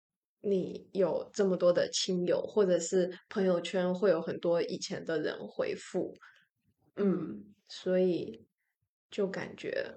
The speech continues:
Speaker 1: 我或许，以前我会觉得这个情况是很无助的，就人家就会说：“哎，你没有资源啊，你谁都不认识啊。”但是我现在会觉得，
Speaker 2: 嗯。
Speaker 1: 我或许因此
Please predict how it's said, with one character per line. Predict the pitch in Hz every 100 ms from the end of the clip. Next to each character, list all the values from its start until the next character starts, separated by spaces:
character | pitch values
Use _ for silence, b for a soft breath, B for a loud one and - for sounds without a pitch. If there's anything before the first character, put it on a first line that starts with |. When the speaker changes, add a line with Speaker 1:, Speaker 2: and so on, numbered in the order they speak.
| -
Speaker 1:
我 | 185 170 147 185 226 -
或 | - 214
许， | 185 - 170 B B
以 | 226
前 | 196 226 302
我 | 269 -
会 | 226
觉 | 208 175
得 | 190
这 | 190 214
个 | 202
情 | - 190 202
况 | 214 185
是 | 185 196 185
很 | - 175 117 110 b b b _ -
无 | 190
助 | 196 349 254
的， | - - - -
就 | 285
人 | 240 185
家 | 208
就 | 226
会 | 240
说 | 226 220
：“哎， | 208 208 202
你 | 175
没 | 175
有 | 185
资 | - 202
源 | 196 175 175
啊， | 180 185 180
你 | 156
谁 | - -
都 | -
不 | 185
认 | 196 208 208
识 | -
啊。” | 220 196 190 B B
但 | 233 233
是 |
我 | 226 185
现 | 233
在 | 214 202
会 | 208 196
觉 | 147
得， | 160 175
Speaker 2:
嗯。 | B B
Speaker 1:
我 | 185
或 | 175 226
许 | 208 190 165
因 | 196 202
此 | - 175 98